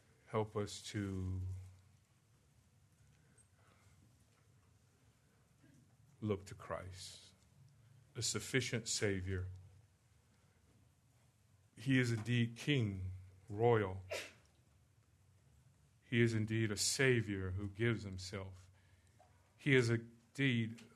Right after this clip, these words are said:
L-, Lord, the ruler of all things. But he is also a friend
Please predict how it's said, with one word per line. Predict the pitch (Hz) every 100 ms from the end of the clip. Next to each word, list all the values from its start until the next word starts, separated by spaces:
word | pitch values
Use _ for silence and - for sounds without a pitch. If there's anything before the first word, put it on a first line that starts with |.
| -
L-, | 113 120 - - -
Lord, | 117 135 131 107 98 95 92 107
the | 107
ruler | 110 131 127 113
of | 107
all | 113 113 110
things. | - 120 101 92 92 - - - - _ - _ _ _ -
But | 127
he | 135
is | 151 117 - - -
also | 135 143 - 117
a | 104
friend | - - 139 139 104 90 87